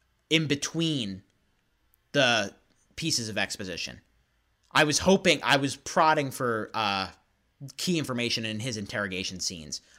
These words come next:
I like seeing these different actors play off of each other. And ultimately, if you're going to this movie, that's, I think, what your base expectations are.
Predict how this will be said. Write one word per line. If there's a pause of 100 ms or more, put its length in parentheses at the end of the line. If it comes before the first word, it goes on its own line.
I
like
seeing
these
different
actors
play
off
of
each
other. (200)
And
ultimately, (180)
if
you're
going
to
this
movie, (640)
that's, (280)
I
think,
what
your
base
expectations (320)
are.